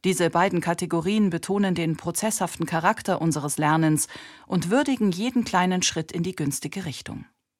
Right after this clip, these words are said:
Sadhana, der Übungsweg.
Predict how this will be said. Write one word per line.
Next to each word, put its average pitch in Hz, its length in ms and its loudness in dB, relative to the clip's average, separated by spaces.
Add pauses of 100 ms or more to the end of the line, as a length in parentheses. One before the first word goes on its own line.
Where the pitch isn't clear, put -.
(2000)
Sadhana, 180 760 4 (360)
der 151 120 -2
Übungsweg. - 840 -4